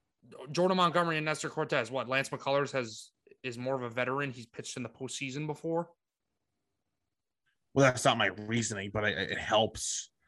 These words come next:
Speaker 2: I just think they're better pitchers than them.
Speaker 1: I mean, Framber Valdez has had a fantastic season, but so has Nestor Cortez. Like, they're both, I get, like I said, I get that Cortez isn't the household name, but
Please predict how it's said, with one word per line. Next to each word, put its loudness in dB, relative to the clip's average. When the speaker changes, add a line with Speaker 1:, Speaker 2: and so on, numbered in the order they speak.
Speaker 2:
I 8
just 4
think 6
they're 4
better 4
pitchers -4
than -14
them. -18
Speaker 1:
I -10
mean, -10
Framber -2
Valdez -2
has -14
had -8
a -10
fantastic -10
season, -12
but -16
so -4
has -6
Nestor -8
Cortez. -6
Like, -12
they're -6
both, -6
I -4
get, 2
like 2
I 2
said, 2
I 2
get 0
that 0
Cortez 0
isn't -6
the 2
household 0
name, 0
but 2